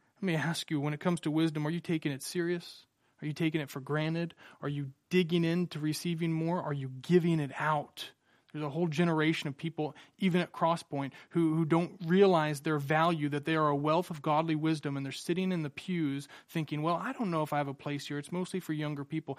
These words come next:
And I'm saying, "That's exactly why you're here." Because they're all begging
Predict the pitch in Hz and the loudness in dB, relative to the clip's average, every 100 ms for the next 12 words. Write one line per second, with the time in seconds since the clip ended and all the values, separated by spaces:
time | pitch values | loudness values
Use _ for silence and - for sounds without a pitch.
0 | - - 170 180 147 139 135 160 - 131 | -10 -2 0 0 -2 -4 -4 -6 -6 -6
1 | 139 143 147 139 131 139 131 131 - 214 | -6 -6 -6 -6 -6 -8 -8 -10 -10 -10
2 | 233 220 - - _ _ _ _ _ _ | -10 -14 -20 -20 _ _ _ _ _ _
3 | _ _ - - 175 147 185 - 190 196 | _ _ -8 0 0 4 2 4 2 2
4 | 160 - - 262 214 180 165 202 | 0 8 10 10 6 4 2 0